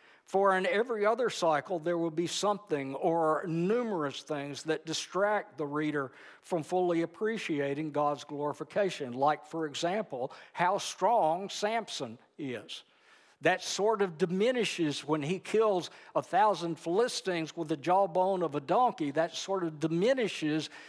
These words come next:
God's glory because God doesn't fully get the glory for that in our minds that he should get. And so we see explicitly here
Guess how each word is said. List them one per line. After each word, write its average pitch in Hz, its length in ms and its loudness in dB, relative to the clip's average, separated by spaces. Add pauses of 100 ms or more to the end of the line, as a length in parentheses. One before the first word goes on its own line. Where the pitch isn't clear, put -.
(140)
God's 175 380 4
glory 165 520 2
because 156 380 -2
God 175 440 4
doesn't 180 400 0
fully 202 400 2
get 180 280 -2
the 151 80 -6
glory 202 440 0
for 156 180 -6
that 160 340 0 (180)
in 175 180 -2
our 180 260 2
minds 190 580 -2
that 196 200 -2
he 214 160 -10
should 254 420 -6
get. 120 300 -10 (1200)
And 165 100 -4
so 190 260 0 (380)
we 180 140 -2
see 226 500 0
explicitly 165 800 -4
here 131 460 -8